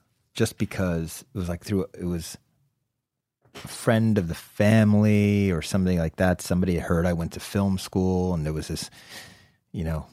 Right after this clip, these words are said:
a friend of a friend of a friend. They were looking for, to fill a, um, in a small publishing company by the name of Multimedia,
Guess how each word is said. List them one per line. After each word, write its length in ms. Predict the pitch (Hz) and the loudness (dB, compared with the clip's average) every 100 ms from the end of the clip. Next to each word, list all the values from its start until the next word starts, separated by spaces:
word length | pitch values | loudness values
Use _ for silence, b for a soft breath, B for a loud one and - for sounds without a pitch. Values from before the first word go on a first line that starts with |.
| _ _ | _ _
a 60 | - | -18
friend 320 | - 120 127 | 0 4 6
of 80 | 107 | 4
a 60 | 85 | 2
friend 260 | - 95 | 2 2
of 80 | 85 | 2
a 40 | |
friend. 380 | 78 - 82 76 | -2 -2 -2 -2
They 80 | 73 | -4
were 120 | 73 | -4
looking 340 | 82 90 98 85 | -4 -2 -4 -4
for, 420 | - 80 78 78 - | -4 -4 -4 -8 -12
to 100 | 95 | -12
fill 480 | - - 92 87 78 | -4 0 0 0 -4
a, 300 | 90 82 76 | -6 -6 -4
um, 320 | 73 73 69 - _ _ | -6 -6 -8 -10 _ _
in 100 | - | -6
a 60 | 85 | -4
small 420 | - - 110 113 | -2 2 4 4
publishing 480 | - - 92 - 80 | 2 -2 -2 -2 -6
company 480 | - 76 69 65 - _ _ _ _ _ _ | -6 -6 -8 -10 -14 _ _ _ _ _ _
by 100 | 85 | -2
the 100 | 80 | 0
name 220 | 82 82 | 0 0
of 240 | 80 71 - _ _ - | -2 -6 -14 _ _ -6
Multimedia, 1600 | 80 101 117 - - 92 92 85 82 95 92 82 78 73 71 | 0 0 0 -4 -2 0 0 0 0 0 0 0 0 -2 -6